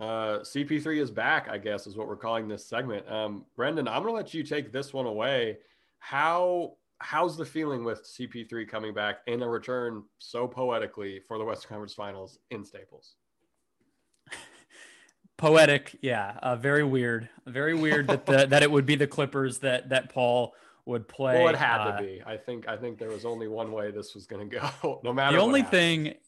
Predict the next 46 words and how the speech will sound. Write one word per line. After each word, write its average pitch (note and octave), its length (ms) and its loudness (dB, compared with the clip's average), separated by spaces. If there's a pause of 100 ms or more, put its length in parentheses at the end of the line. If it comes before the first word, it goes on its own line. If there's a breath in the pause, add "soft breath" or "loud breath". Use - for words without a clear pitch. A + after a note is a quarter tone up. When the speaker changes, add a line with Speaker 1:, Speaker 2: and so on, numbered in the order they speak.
(200)
Speaker 2:
the D3+ 200 2
only G3+ 280 0
thing F3 220 -2
that D3+ 120 -2
would C#3+ 140 -2
have C3+ 120 -4
been C3+ 240 2
more C3 200 2
poetic B2+ 580 2
is A#2 160 -2
if B2 460 -4
his B2+ 640 -2
ex-teammate C3 920 0
James B2+ 320 -2
Harden B2+ 300 0
awaited A2+ 440 -4
in A2 100 -10
the G#2 80 -10
finals. G2+ 480 -8
So A2+ 120 -4
that D3+ 560 6
Speaker 1:
<laughs> - 60 -20
Right. A#2+ 320 -4
Speaker 2:
that's F3 300 8
gone. A2 460 0 (140)
But B2+ 360 4 (240 soft breath)
yeah, D3 400 8
it, D3 260 0
it D3+ 160 -2
sounds F3 400 0
like D3+ 340 4
we, D3+ 200 2
we D3 160 0
didn't E3 180 2
have D3 160 2
Suns C#3+ 240 -2
practice B2+ 400 2
availability A#2+ 500 -2
today, A#2 220 0
so A2+ 320 -4
didn't B2+ 220 -2
get B2 140 0
to A#2 100 -6
hear A#2+ 180 -2
from A2 400 -6
the A2 380 -8